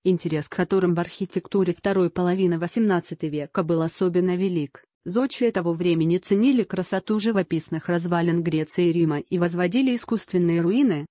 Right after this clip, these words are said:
создававшие в парках атмосферу меланхолии. В тысяча семьсот восьмидесятых годах между башней руиной и расположенными неподалеку Орловскими воротами,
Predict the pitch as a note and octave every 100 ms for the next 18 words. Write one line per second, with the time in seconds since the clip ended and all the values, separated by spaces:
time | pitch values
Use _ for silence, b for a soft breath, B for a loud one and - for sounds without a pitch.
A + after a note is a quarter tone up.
0 | _ - G3 F3 F#3 F#3 F3+ - F#3 -
1 | F3 D#3 F3 - F3 F3 E3+ - F3+ D#3+
2 | E3 E3 D#3+ D#3+ E3 D3 C#3 C3 - _
3 | _ _ _ _ - - A3+ - - E3
4 | F3+ F3 F3 D#3 D#3+ - E3 D#3+ - F3
5 | E3 D3 E3 F3+ D4 - G#3+ G3+ G3 F#3
6 | F#3 - F#3+ F3+ F#3 E3+ E3 D#3+ F3 F3
7 | - F#3+ G3+ F#3 E3+ D#3 E3+ F3 E3 F3+
8 | F#3 F#3 E3 - F3 D#3 F3+ F3 - E3
9 | D3+ D#3 G#3+ C4+ F3+ D3